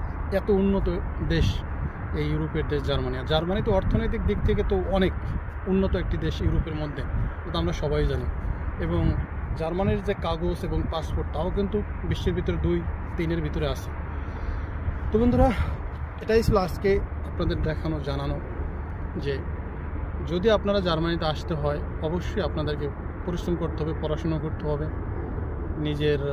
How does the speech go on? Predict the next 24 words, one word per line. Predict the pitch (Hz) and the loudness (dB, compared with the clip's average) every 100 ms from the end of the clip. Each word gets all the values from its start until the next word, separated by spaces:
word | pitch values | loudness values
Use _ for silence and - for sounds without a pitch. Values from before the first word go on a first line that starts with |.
| 139 143 - - - 160 139 | -2 -4 -6 -6 -4 -4 0
যোগ্যতা | 180 175 202 196 175 | 0 2 0 2 4
দিয়ে | 190 190 | 4 4
যদি | 180 156 | 2 0
আসতে | - 160 | -2 -2
পারেন, | 170 170 170 | 0 -2 2
তাহলেই | 156 175 196 180 | 2 4 2 2
কিন্তু | 185 247 - - - - - - - - | 2 2 0 -2 -2 -2 -4 -2 -4 -2
আপনি | 147 180 175 | 0 0 2
কী | 175 | 0
হবেন, | 143 131 - | 0 -2 -2
সফল | 151 135 120 | 0 0 -2
হবেন, | - 147 180 | -2 0 0
একদম | 180 190 180 | 0 0 0
সফল | 151 160 147 139 - | -2 -2 -2 -2 -4
একজন | - 151 143 | -4 -2 -2
মানুষে | 143 156 - | 0 -2 -2
পরিণত | 135 127 - - | -2 -2 -2 -2
হবেন। | - - - 165 151 | -2 -2 2 4 6
যেখানে | 160 165 151 | 6 6 4
একটা | - 151 185 - - - - - - - - - 151 160 | 4 2 2 -2 -6 -6 -4 -4 -4 -6 -6 2 8 12
মন্দির, | 185 165 135 120 135 | 12 12 10 10 8
মানে | 151 165 | 8 8
এদের | 147 160 156 | 6 6 4
দেশে | - | 4